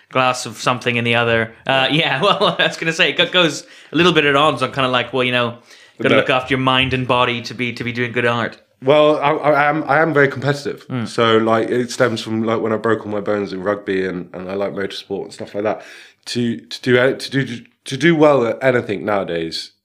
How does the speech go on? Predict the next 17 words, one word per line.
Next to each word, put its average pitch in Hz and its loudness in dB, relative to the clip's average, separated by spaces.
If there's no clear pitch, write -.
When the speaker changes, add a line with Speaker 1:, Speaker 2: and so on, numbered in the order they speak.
Speaker 2:
because 127 -4
of 117 2
the 107 2
internet, 90 -6
Speaker 1:
Mm. 127 -4
Speaker 2:
because 120 -2
of 110 -4
the 110 -2
world 101 2
we're 95 -2
living 95 -2
in, 76 -10
it 107 -8
is 123 -2
a - -8
hyper-competitive 98 -4
environment. 87 -8